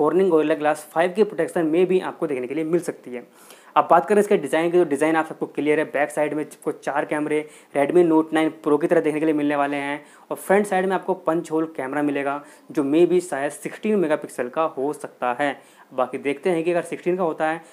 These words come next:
तो काफ़ी अच्छी बात ये होगी, लेकिन थर्टीन मेगापिक्सल का चलता हुआ आ रहा है इनकी Redmi Note वाली सीरीज़ में, तो हो सकता है कि यहाँ पर भी आपको थर्टीन मेगापिक्सल ही देखने के लिए मिल जाए। अब बाकी देखते हैं बीस जुलाई को क्या होता है, क्या रिवील होता है।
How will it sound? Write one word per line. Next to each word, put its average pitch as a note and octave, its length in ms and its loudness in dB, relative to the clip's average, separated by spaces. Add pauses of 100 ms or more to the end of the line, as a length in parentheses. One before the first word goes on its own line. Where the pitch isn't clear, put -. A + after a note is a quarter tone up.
(140)
तो - 60 -20
काफ़ी C#3+ 300 -2
अच्छी - 420 -4 (120)
बात C#3 220 -2
ये E3 80 2 (120)
होगी, D3 240 -2
लेकिन D3 280 -4 (360)
थर्टीन D#3 240 2
मेगापिक्सल F#3 420 0
का F3 100 -4
चलता D#3+ 260 -4
हुआ D#3+ 180 4
आ C#3 180 -2
रहा D3+ 120 -2
है D3+ 100 -4
इनकी D#3 160 -6
Redmi D3 340 -2
Note C#3+ 180 -6
वाली C#3+ 180 -4
सीरीज़ D3+ 380 -4
में, D#3 200 -2 (280)
तो C#3 80 -6
हो D#3+ 60 0
सकता F3+ 280 -4
है E3+ 60 2
कि E3+ 100 -2
यहाँ C#3 260 -2
पर D3+ 100 0
भी D3 100 -4
आपको C3 280 -4
थर्टीन D3+ 320 -6
मेगापिक्सल C3 480 -8
ही C3+ 220 -2 (380)
देखने B2+ 200 -4
के B2+ 80 -8
लिए D#3 120 0
मिल C#3 220 -2
जाए। A#2+ 220 -2 (320)
अब C3 80 -4
बाकी D3 200 0
देखते D#3 280 -2
हैं G#3 160 0
बीस F3+ 220 2
जुलाई D#3 180 0
को D3+ 100 -8
क्या D#3 200 0
होता C#3 240 -2
है, C#3+ 120 -6
क्या C#3 220 -2
रिवील B2+ 280 -4
होता C#3+ 280 -4
है। D3+ 140 -6